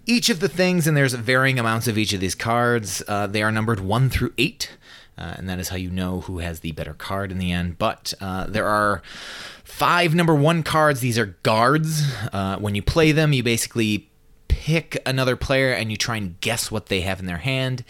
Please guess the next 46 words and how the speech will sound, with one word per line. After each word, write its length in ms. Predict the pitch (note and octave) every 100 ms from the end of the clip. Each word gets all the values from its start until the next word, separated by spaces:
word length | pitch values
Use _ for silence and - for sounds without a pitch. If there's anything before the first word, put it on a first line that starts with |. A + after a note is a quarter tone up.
| - - -
If 160 | -
you 100 | F#2
do, 380 | E2+ G2+ C#3+ G#3+ - - - -
uh, 200 | G#2 G#2
they 200 | A2 A#2
are 80 | C3+
eliminated. 600 | C#3+ F3+ G#2+ B1 B1 - - - -
Uh, 220 | - E2+
the 120 | F#2
number 160 | A2 G#2+
two 600 | - - - F3 F3 F3
is 140 | C3+ G2+
the 100 | G#2
priest. 460 | - E3+ F3+ F3+
There 160 | C3+ G#2+
are 60 | G2
two 300 | - D3+ D3
of 140 | C3
these. 560 | C#3+ C#3 C#3 C3+ B2 - - -
Uh, 160 | - G2+
basically, 540 | G2+ A#2 A#2 A#2+ A#2+
you 120 | A2+ A2
pick 160 | A#2+
another 220 | A#2 A2+
player 540 | A2 C#3+ E3 E3 E3 -
and 380 | A#2 B2+ B2+ B2
you 80 | B2
get 120 | C3+
to 80 | A#2
look 400 | A2 G#2 A#2+ -
at 140 | -
what 200 | G#2 F#2
card 200 | G#2 G2
they 100 | F2
have 180 | E2+ E2
in 60 | D#2+
their 120 | D2
hand. 340 | D#2 - - -
That's 220 | E2 E2
it. 140 | - D#2+
That's 120 | D2
all 80 | D#2+
you 80 |
get 100 | E2+
to 80 | F2+
do. 100 | E2